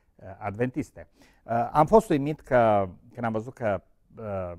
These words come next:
profesorul de la Andrews resping acest concept, întrucât acest concept este, uh, un, un, un concept fundamental în gândirea creștină, după iudeocreștinism, da? Deci, uh, mai ales, uh,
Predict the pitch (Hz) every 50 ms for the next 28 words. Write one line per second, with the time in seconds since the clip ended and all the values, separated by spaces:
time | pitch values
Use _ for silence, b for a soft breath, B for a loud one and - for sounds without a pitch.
0 | 87 98 - - _ - 110 107 - 131 117 - 117 107 107 104 110 120 110 92
1 | 92 87 95 92 92 - - 104 92 82 87 85 - 87 - - 120 123 - -
2 | 147 - _ b b b b b b b _ - 131 - 127 131 - 160 135 -
3 | 139 139 - 165 - - - 123 123 - - 135 - - 131 135 127 - - 131
4 | 123 123 120 b b b b b _ 113 110 107 104 104 101 - 123 120 127 -
5 | 170 143 - - 147 139 127 - 131 123 - - - - 156 147 135 131 127 123
6 | 120 113 131 131 131 123 113 120 123 127 127 123 - - 120 104 - - - 120
7 | 98 92 92 95 - _ 107 104 113 135 180 175 - 117 98 90 90 85 87 82
8 | 85 82 - 95 85 - - - 82 80 82 85 92 104 113 - _ b b b
9 | b b b b - 120 113 - - - 117 107 107 - - - 123 107 104 104
10 | 98 98 98 101 - - _ _ _ _ _ _ 113 113 135 147 143 135 143 139
11 | 123 - - 127 110 113 113 113